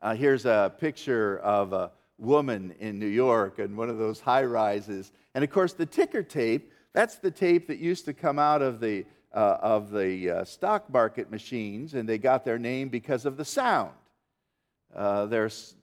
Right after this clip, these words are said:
many in this room who understand that. When I speak to creative, they have no idea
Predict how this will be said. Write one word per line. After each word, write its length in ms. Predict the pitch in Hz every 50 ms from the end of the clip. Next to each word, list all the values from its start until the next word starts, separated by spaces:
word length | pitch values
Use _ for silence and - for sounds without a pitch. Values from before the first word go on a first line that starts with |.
| _ _ _ _ _ _ _
many 400 | 147 139 156 147 131 120 117 110
in 120 | 107 107
this 200 | 110 107 104 -
room 220 | - 127 127 127 123
who 200 | 131 120 113 110
understand 680 | 104 101 104 104 - - - 185 180 165 147 127 104
that. 180 | 92 85 82
When 140 | 82 107 101
I 80 | 98 98
speak 320 | - _ - 120 101 -
to 80 | - 92
creative, 500 | - - 113 110 113 110 104 98 101 92
they 140 | 95 95 98
have 160 | 101 85 87
no 260 | 95 95 90 87 87
idea 480 | 85 78 87 - 113 117 107 85 -